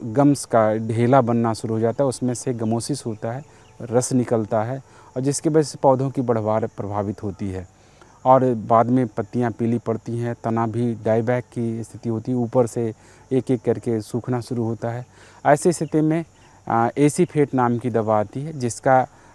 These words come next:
एक दशमलव दो पाँच ग्राम प्रति लीटर पानी में घोल करके इसका छिड़काव करने से इसका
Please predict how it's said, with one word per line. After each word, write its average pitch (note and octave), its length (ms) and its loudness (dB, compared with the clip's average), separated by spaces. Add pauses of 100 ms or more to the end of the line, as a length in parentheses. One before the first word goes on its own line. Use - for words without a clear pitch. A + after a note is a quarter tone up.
(180)
एक D3+ 180 4
दशमलव D#3+ 420 2
दो D3 200 4
पाँच C#3+ 340 0
ग्राम B2 320 2
प्रति B2+ 360 -2
लीटर A#2+ 480 0 (160)
पानी A#2 240 0
में A#2+ 180 0
घोल A2+ 260 -4
करके A#2 360 -4 (320)
इसका B2+ 260 -2
छिड़काव B2 420 0
करने A2+ 320 -2
से C#3+ 220 -6 (320)
इसका D3 480 0